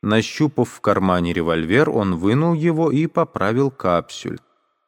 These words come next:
Потом сел, вынул из кармана записную книжку и на заглавном, самом заметном листке написал крупно несколько строк.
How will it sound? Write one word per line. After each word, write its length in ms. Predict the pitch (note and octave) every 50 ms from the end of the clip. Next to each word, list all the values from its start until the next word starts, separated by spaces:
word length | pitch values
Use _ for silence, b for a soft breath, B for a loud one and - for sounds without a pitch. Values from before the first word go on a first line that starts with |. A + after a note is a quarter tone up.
| _ _
Потом 400 | - F2 E2+ - - F2 F2 F2
сел, 520 | - - - - - B2+ C#3+ D#3+ F3 E3+ D#3
вынул 400 | B2 A2 A2+ A#2 A2 G#2 G2 F#2+
из 120 | F#2 - -
кармана 480 | - G2+ E2+ F#2 F#2+ F#2 F#2 F2+ F2+
записную 640 | F2 F2 E2 - F2 F2 - - F2+ E2+ E2+ E2 -
книжку 500 | - - C3 E3+ F#3 F3 - - - B2+
и 80 | A2+
на 140 | A2 A2 A2
заглавном, 800 | G2+ G2+ G#2+ G#2+ F#2+ G2 A2 C3+ D#3+ E3 D#3+ C#3+ D3+ D3 C#3 C#3
самом 400 | C3 - D3 C#3+ D3 C3+ G#2 F2
заметном 520 | E2 E2+ D#2+ D#2+ D#2+ D2+ - - E2 D#2+
листке 560 | D#2 D#2+ D#2 - - - - - D3 D#3+ E3+ E3 b b b b b b b
написал 640 | G2 F#3+ F2+ - - E3 - - A#2 C3 D#3 E3 D#3+
крупно 460 | - - - D3+ D#3 - - - D3+
несколько 680 | C#3 A2+ G2 G#2 A#2+ - - - - B2+ - - C3
строк. 640 | B2 - - - - F2+ F2+ F2 E2 - - -